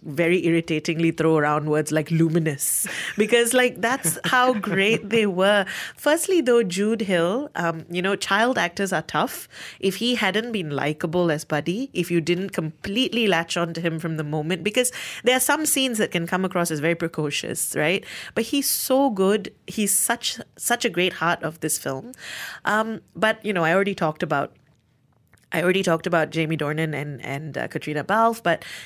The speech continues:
Ciarán Hinds, uh, Judi Dench, just,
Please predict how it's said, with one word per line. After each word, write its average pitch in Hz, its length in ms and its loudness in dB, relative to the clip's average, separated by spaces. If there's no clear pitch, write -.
Ciarán 180 340 0
Hinds, 180 800 0
uh, 139 340 -6
Judi 165 340 -4
Dench, 185 480 0
just, 220 360 0